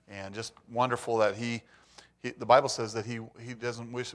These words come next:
willing that any should perish, but that all should come to repentance. And he also says, "Who, whosoever will call upon the name of the Lord will be saved." So he loves everybody, and he gives everybody a fair chance, but, uh, some people reject him. So thank God we don't reject him.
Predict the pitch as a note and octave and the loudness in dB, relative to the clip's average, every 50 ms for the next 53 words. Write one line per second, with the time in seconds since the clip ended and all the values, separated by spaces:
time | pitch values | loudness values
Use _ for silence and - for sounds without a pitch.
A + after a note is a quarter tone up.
0 | - C3+ B2 A#2+ B2 B2 A#2 A2 G#2 A2+ C3 D3 C3 - - - - A2 G#2+ G#2+ | -10 -4 -2 -2 -2 -2 -2 -4 -4 -4 -4 -6 -8 -10 -12 -12 -8 -6 -6 -6
1 | G2+ - - A2 G2+ - A2 A2 A2+ B2 B2 - - A2+ G2+ - - G#2+ G#2+ A2 | -6 -6 -8 -6 -4 -2 2 2 4 2 2 0 -6 -12 -10 -10 -10 -10 -10 -10
2 | A2 G#2 G2 - B2 A#2 A2+ - G2+ - - - - G#2+ G2+ G2+ G2+ G2 F#2 - | -10 -10 -10 -8 -8 -8 -8 -10 -12 -14 -14 -14 -12 -12 -12 -12 -14 -14 -16 -20
3 | _ - - - _ _ - A#2 A2+ A2+ A2+ - A#2 - - A#2 A2+ - - A#2+ | _ -20 -20 -20 _ _ -2 2 2 2 2 -2 -6 -6 -6 -6 -6 -6 -8 -8
4 | A#2 A#2 A#2+ - - B2 A#2 B2+ C#3 C3+ - - C3+ C#3 C#3+ D3 C3 A#2 A2+ G#2+ | -8 -6 -8 -8 -10 -12 -10 -8 -8 -6 -4 0 2 4 4 4 4 2 -2 -6
5 | G#2+ G2 - - A2 G#2+ G#2+ G#2+ - A2+ G#2+ G#2+ G#2+ G#2+ G#2+ A2 G#2+ G#2+ G#2+ G#2+ | -8 -8 -6 -4 -2 -2 -2 -4 -6 -6 -6 -6 -8 -8 -8 -8 -8 -8 -6 -4
6 | A2 A2 A2 G#2+ G#2 G#2 G2+ G#2 G2 - - A2+ G#2+ G#2 G2+ G2 - - - G#2 | -2 -2 -2 -4 -6 -8 -10 -10 -10 -8 -6 -6 -6 -6 -8 -10 -10 -6 -4 -4
7 | G2+ F#2+ - - - - - - _ - B2+ C3 C#3 C#3+ C3 A#2+ C3+ C#3+ D3+ D3+ | -4 -4 -6 -12 -20 -20 -20 -20 _ -6 2 4 4 6 6 6 6 6 6 2
8 | A2+ G2 G2 G2+ G#2 G#2+ A2 G#2+ A2 G#2+ A2+ G#2 A2+ A#2+ A#2+ B2+ A#2+ A#2+ A#2+ B2 | -2 -4 -6 -8 -8 -10 -12 -12 -10 -8 -4 -2 0 0 0 0 0 0 0 0
9 | A2+ G2 - C#3 B2 A#2+ - - C3+ B2+ B2 A#2 G#2+ - - - - - _ _ | -2 -4 -4 -4 -4 -4 -4 -4 -4 -4 -4 -4 -6 -8 -10 -10 -10 -14 _ _
10 | _ - - _ _ _ _ - G2+ G2+ G2 G2 - G#2+ G2 G2 - - A#2 G2+ | _ -20 -20 _ _ _ _ -6 -6 -6 -6 -6 -6 -6 -6 -6 -6 -8 -8 -6
11 | A2 G#2+ A2+ A2+ A#2+ A#2+ A#2 C#3 D3 C#3 - - G2 F#2 F#2 _ _ _ - - | 0 2 2 2 2 2 4 4 2 2 0 -4 -12 -12 -14 _ _ _ -8 -6
12 | G#2 G#2 G2 F#2+ - A2 A2 G#2 A2 A2 G#2+ G#2+ G#2+ A2+ A2+ G#2+ G2+ A2+ G#2 G2+ | -4 -4 -6 -6 -6 -8 -8 -6 -4 -4 -4 -4 -4 -6 -8 -8 -10 -12 -6 -4
13 | A2 A2 - - A#2+ A2 | -4 -2 -2 -4 -6 -8